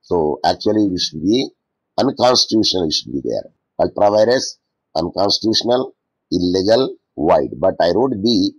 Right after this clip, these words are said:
constitutional. So they do not have the support the among four. So there is not. So eleventh question. As the state changed their nature from dash to that of a dash,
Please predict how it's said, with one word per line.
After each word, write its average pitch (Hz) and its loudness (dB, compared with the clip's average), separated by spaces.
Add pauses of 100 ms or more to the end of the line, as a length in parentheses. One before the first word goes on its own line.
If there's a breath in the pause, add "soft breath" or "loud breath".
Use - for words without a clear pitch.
(140)
constitutional. - -2 (380)
So - -4
they 90 -4
do 98 -2
not 98 -8 (320)
have 87 -2
the 76 0 (880)
support 135 2
the 76 0 (1080)
among 92 0
four. 80 0 (360)
So 87 -2
there 82 -2
is 76 -6
not. 82 -2 (760)
So 85 0 (920)
eleventh 175 4
question. 67 2
As 104 4
the 117 2
state 147 2
changed 131 2
their 104 4
nature 98 0 (120)
from 76 0
dash 87 4 (380)
to 117 4
that 127 2
of 127 2
a 110 2
dash, 76 2